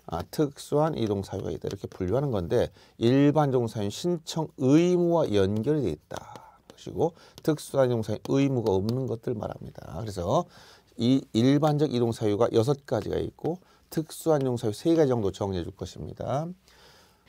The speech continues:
물론 개념상 토지 이동 사유 속에는 특하지 않지만 행정구역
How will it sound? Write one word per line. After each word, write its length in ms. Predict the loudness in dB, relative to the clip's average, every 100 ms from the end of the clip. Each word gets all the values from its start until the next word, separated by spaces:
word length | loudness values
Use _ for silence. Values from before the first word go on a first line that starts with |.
| 2
물론 240 | 6 6 4
개념상 880 | -2 2 4 4 2 0 -2 -2 -6
토지 280 | 0 2 2
이동 200 | 0 -2
사유 260 | -6 -2 0
속에는 300 | 0 -4 -6
특하지 340 | -8 -8 -2
않지만 460 | -2 -2 -6 -6 -8 -12 _
행정구역 1040 | -2 2 2 4 4 4 0 -2 2 2